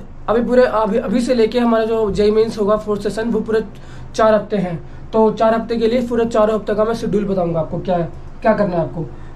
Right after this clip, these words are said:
तो mathematics के अंदर first, अ, वीक में वो क्या करना है, आपको सिर्फ concept पे ध्यान देना है। सिर्फ मतलब ये नहीं कि सिर्फ और सिर्फ concept करना है, Concept के साथ question solve करते रहना है। आपने concept किया, एक आधा question कर लो उसके ऊपर,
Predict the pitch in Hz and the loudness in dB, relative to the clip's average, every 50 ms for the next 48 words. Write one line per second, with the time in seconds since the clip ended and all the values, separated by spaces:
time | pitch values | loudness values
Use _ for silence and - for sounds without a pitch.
0 | - 220 214 214 220 220 220 240 240 240 233 - - - 254 240 233 240 247 247 | -4 -2 2 4 4 4 4 4 4 2 2 0 -2 -2 -2 0 0 0 0 0
1 | 240 - - - - 233 247 247 - - - - - - - - - - 208 214 | -2 -6 -10 0 2 2 2 2 0 -6 -12 -14 -14 -14 -14 -8 0 2 4 4
2 | 214 202 208 233 226 - 240 233 240 240 233 240 - 240 233 233 247 - 214 233 | 4 4 2 0 0 2 2 4 4 4 2 2 2 2 2 2 2 2 2 2
3 | 233 240 - 277 254 - 262 254 - - - 254 226 208 - 233 - - - 226 | 0 0 -2 -4 -2 0 0 0 0 -2 -2 -2 -2 0 0 0 -2 -2 -2 -2
4 | 214 190 196 202 190 170 165 160 151 151 - - - 254 247 233 233 254 240 240 | 0 2 4 4 2 2 0 -2 -4 -4 -6 -6 -2 0 0 0 0 2 2 0
5 | 233 - 247 233 226 226 233 240 262 294 294 - - - - - - 247 - - | 2 2 0 0 2 2 4 4 4 2 2 -2 -8 -12 -16 -8 -6 -4 0 0
6 | 269 269 - 254 240 247 254 247 240 - - - - - - 226 233 226 - 240 | 2 2 2 2 2 2 2 0 0 -4 -12 -16 -16 -10 -2 0 0 2 2 0
7 | 226 233 - 208 190 180 170 151 135 - - - - - - 214 214 214 196 254 | -2 0 -2 -2 -2 0 -2 -2 -4 -8 -12 -14 -16 -2 0 2 2 4 4 2
8 | 254 - - 262 - 254 254 247 - 254 240 240 233 226 226 220 214 - 214 190 | 2 0 0 0 0 2 0 2 0 0 0 2 0 0 0 -2 -2 -2 -4 -2
9 | 196 185 180 170 180 180 185 208 226 233 226 214 226 240 233 240 - 247 254 247 | 0 0 0 2 0 0 0 0 0 0 0 0 0 -2 -2 -4 0 0 2 2
10 | 220 220 233 226 220 220 220 208 175 214 202 - 180 165 160 160 139 - - 160 | 2 2 2 2 0 0 -2 -2 -2 -2 -2 -2 -2 -2 -2 -4 -6 -6 -6 -6
11 | 143 135 143 131 | -6 -4 -6 -6